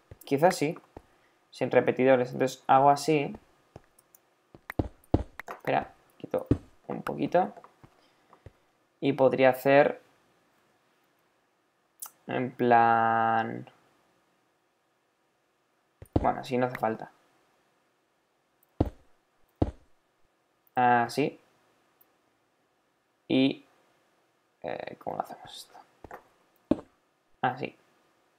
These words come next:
Y entonces por aquí, nope. Por... ¡no!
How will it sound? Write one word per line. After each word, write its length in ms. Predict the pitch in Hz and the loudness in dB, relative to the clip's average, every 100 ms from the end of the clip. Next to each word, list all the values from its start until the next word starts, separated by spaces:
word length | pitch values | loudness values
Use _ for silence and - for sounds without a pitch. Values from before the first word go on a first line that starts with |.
| _ _ _ _ _ _ _ _ _ _ _ _ _ - | _ _ _ _ _ _ _ _ _ _ _ _ _ -8
Y 60 | |
entonces 260 | 131 131 123 | -2 -2 0
por 140 | 127 | 2
aquí, 360 | 120 147 160 - _ _ _ _ _ _ | 2 2 -4 -4 _ _ _ _ _ _
nope. 360 | 135 135 - - - - - - _ _ - - _ _ _ _ _ _ _ _ | -2 -2 0 -4 -2 -4 -4 -14 _ _ -20 -20 _ _ _ _ _ _ _ _
Por... 640 | - 127 127 123 123 - - _ _ _ _ - - - - - _ _ _ _ _ - - - - - - - _ - _ - _ _ _ _ - _ - - - - - - _ - - - | 4 8 8 8 4 0 -12 _ _ _ _ -4 -4 -4 -4 -4 _ _ _ _ _ -18 -16 -18 -18 -6 -6 -6 _ -20 _ -20 _ _ _ _ -20 _ -10 -10 -8 -12 -12 -20 _ -20 -8 10
¡no! 380 | 247 466 359 | 12 12 10